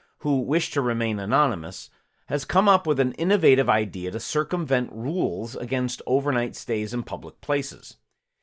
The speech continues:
He purposely chose a night shift job, and after finishing work in the early morning, spends a couple of hours on a bus to central Beijing. He randomly selects a public park where he can catch a few hours of sleep on a park bench.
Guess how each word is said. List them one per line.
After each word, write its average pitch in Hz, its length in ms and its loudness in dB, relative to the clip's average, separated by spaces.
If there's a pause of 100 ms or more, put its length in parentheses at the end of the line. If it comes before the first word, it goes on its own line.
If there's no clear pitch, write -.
(140)
He 165 140 -2
purposely 226 500 2
chose 143 480 4
a 147 80 0
night 151 320 -2
shift - 340 -6
job, 64 380 -12 (340)
and 135 280 0
after 120 260 0
finishing 117 480 -2
work 127 240 2
in 107 80 0
the 92 120 -8
early 107 260 -2
morning, 113 460 -2 (340)
spends 156 360 0
a 156 60 0
couple 220 340 0
of 185 80 0
hours 143 340 6
on 151 140 0
a 135 40 -2
bus 107 440 0
to 131 100 -12
central 110 380 -4
Beijing. 87 600 -6 (500)
He 120 120 -6
randomly 143 540 2
selects 143 400 0
a 117 60 -4
public 127 420 -4
park 110 340 0
where 104 100 -2
he 113 120 -6
can 101 220 -6
catch - 420 -4
a 117 80 -4
few 139 320 -4
hours 113 380 2
of 117 100 -10
sleep 104 400 -8
on 110 80 -4
a 110 60 -4
park - 360 -8
bench. - 480 -4